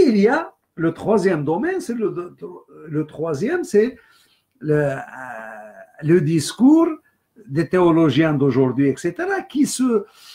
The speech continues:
qui ne sont pas soutenus ni par une philosophie, ni par, euh, euh,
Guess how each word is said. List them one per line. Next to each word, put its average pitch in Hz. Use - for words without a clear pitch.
qui 262
ne 233
sont 220
pas 277
soutenus 190
ni 302
par 208
une 160
philosophie, 233
ni 339
par, 285
euh, 233
euh, 175